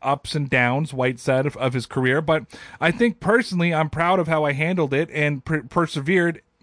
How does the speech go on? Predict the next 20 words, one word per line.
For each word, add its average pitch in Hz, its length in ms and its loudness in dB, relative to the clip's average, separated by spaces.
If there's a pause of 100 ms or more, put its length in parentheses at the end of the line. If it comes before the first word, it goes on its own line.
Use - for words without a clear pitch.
(420)
and 151 100 -2
kept 220 220 0
coming 196 300 2
to 170 100 -4
work, 160 540 2 (240)
uh, 143 340 2
and 143 340 -2
working 170 320 2
my 156 120 2
tail 175 360 0
off 120 240 -2
to 139 80 -4
get 139 220 -2
better 147 480 2
and 143 160 -4
put 170 140 0
myself 156 560 0
into 151 300 -2
this 139 140 -2
situation." 120 680 -4